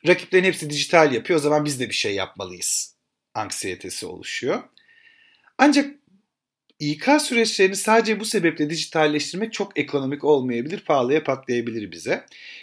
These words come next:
İyi bir ihtiyaç analizi yapılmadan devreye geçirilen bir dönüşüm,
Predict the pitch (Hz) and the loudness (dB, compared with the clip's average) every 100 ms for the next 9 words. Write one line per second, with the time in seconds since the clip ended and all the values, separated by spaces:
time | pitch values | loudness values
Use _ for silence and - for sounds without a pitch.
0 | - 165 170 180 165 - 151 175 170 165 | 0 2 4 2 2 -4 0 4 4 2
1 | 165 165 151 160 160 180 160 135 131 131 | -2 -2 0 0 0 -2 -2 -2 -2 0
2 | 135 131 139 147 131 127 - 107 104 104 | 0 0 2 2 0 -4 -6 -4 -6 -6
3 | 113 143 110 - 208 240 | -4 -4 -4 -4 -4 -6